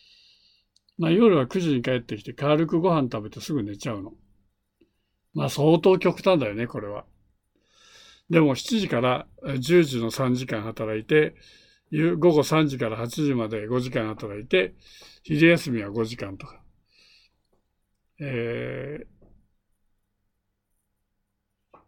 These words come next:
もしくはね、働く時間は選べるとかね。朝の五時から夕方九時までの間、働けると。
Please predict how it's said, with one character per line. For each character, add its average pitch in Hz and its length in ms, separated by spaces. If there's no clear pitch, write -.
も 185 100
し - 100
く 151 100
は 107 100
ね、 151 240
働 208 440
く 202 480
時 147 160
間 175 220
は 165 100
選 170 260
べ 208 120
る 165 80
と 123 80
か 123 120
ね。 135 220
朝 175 320
の 117 140
五 147 160
時 135 140
か 113 140
ら 107 80
夕 131 220
方 143 240
九 180 160
時 165 140
ま 123 140
で 107 120
の 107 80
間、 117 440
働 127 320
け 123 120
る 110 100
と。 - 120